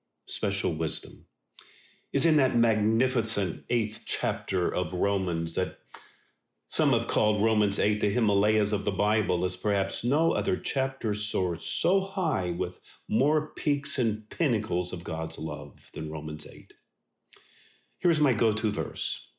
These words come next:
Romans eight eleven. I read,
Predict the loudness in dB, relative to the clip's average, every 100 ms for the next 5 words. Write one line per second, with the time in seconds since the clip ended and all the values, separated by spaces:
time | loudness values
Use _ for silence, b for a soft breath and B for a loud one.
0 | _ _ _ -2 2 2 0 0 0 0
1 | -4 -10 -18 -20 _ _ -8 -6 -6 -8
2 | -12